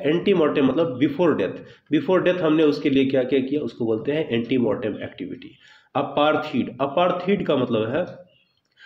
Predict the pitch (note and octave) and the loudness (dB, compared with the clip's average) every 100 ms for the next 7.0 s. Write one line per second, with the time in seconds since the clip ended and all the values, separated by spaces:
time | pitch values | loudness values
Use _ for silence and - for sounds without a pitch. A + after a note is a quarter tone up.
0 | - _ B2 D3+ F#3 G3+ E3+ D3 D#3 D#3 | -20 _ 0 4 6 6 4 2 2 4
1 | F3 - C#3 G#2+ A2+ F3+ F3+ - - D3 | 4 4 2 2 2 0 0 -8 0 4
2 | C#3+ B2+ - - - - F#2+ C3+ E3+ B2 | 6 4 0 -10 -16 -14 -4 0 0 2
3 | D3 A#2+ A#2 A2 - B2 - - - _ | 2 2 0 -2 -2 -6 -8 -14 -20 _
4 | A#2+ B2 A#2 - C3+ - A#2+ A2 G#2 G2 | -4 -2 -2 -2 -2 -2 -4 -6 -4 -4
5 | A2+ D3+ - - _ _ B2+ C#3 C3 C3+ | -4 -6 -8 -20 _ _ 0 2 4 2
6 | C3+ - C3+ D3 E3 E3+ B2+ G#2+ D3+ E3+ | 0 -2 0 2 2 2 2 0 -2 -6